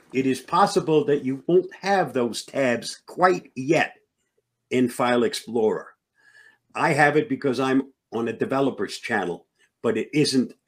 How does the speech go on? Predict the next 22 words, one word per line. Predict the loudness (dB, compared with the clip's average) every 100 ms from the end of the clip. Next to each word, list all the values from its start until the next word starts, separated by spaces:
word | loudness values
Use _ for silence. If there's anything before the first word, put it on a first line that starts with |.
| _ _
I | -4 -2
don't | 0 -2 0
think | 0 0
it | -2
was | -4 -4
released | -4 -2 -4 -6
as | -8 -10
part | -10 -6 -4 -4
of | -6
the | -10 -10
actual | -10 -12 -6 -4 -4 -4 -8
update, | -6 -4 -4 -4 _ _ -20 -20 -20 -2
but | 0
it | 2
is | 2 2 2 -6
planned | -6 -2 0 0 -2 -6
for | -6 -4 -4 -8 -10
shortly | -4 -2 -2 -4 -8
as | -6 -6 -8 -8
a | -6 -6 -10 _ _ _ _ _ _ _ _ 0
in-between | 2 2 0 -2 -2 -2 -4 -12 _ -12
update. | -8 -2 -2 -4